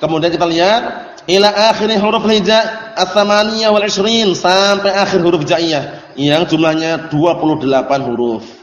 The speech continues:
Paham ya? Nah, barakallahu fiikum, seperti itu. Hadhi hurufun sumiyat hurufan. Perhatikan ini, huruf-huruf ini dinamakan huruf minal harf, dikatakan huruf karena apa?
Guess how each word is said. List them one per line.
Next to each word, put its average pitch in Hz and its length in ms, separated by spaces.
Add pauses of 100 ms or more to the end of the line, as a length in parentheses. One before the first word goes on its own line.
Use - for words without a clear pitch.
(100)
Paham 143 220
ya? 165 320 (260)
Nah, 143 160
barakallahu 131 480
fiikum, 123 240
seperti 117 400
itu. 110 160 (1300)
Hadhi 202 340
hurufun 226 540
sumiyat 226 400
hurufan. 226 560
Perhatikan 175 400
ini, 185 240 (240)
huruf-huruf 220 500
ini 285 220
dinamakan 226 500
huruf 214 640
minal 214 240
harf, - 560
dikatakan 185 720
huruf 180 260
karena 185 240
apa? 175 180